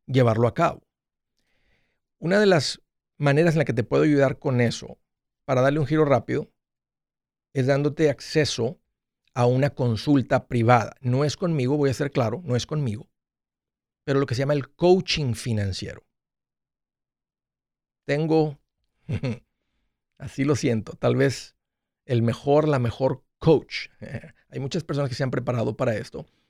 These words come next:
pero conozco la, la habilidad, la experiencia, el conocimiento de esta persona para ayudarte a entender tus finanzas y rápidamente darle un giro. Es una sesión de coaching. Bueno, no es una sesión.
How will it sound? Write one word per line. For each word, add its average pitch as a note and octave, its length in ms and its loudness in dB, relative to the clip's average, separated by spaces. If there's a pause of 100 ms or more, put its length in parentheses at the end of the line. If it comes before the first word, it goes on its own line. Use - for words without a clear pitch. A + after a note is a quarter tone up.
(140)
pero A#2 220 -4
conozco B2+ 840 -2 (280)
la, A#2 400 0
la F3 120 -2
habilidad, A#2 600 0
la A#2 80 0
experiencia, A2+ 1120 -4 (320)
el A#2 120 -12
conocimiento B2+ 640 -2
de B2+ 40 2
esta - 180 -4
persona B2 380 -4
para A#2+ 140 -2
ayudarte A#2+ 440 0
a C3+ 40 -2
entender B2 400 0
tus - 180 -8
finanzas A#2+ 580 -4
y A#2 180 0
rápidamente B2+ 840 0
darle A2 180 -2
un A2+ 80 -4
giro. F#3+ 200 0
Es B2+ 60 -6
una G3 140 0
sesión F#3 320 -2
de F#3 140 -2 (300)
coaching. F3 380 0
Bueno, C#3+ 160 2
no E3+ 100 4
es E3 100 0
una G3 160 2
sesión. - 540 -4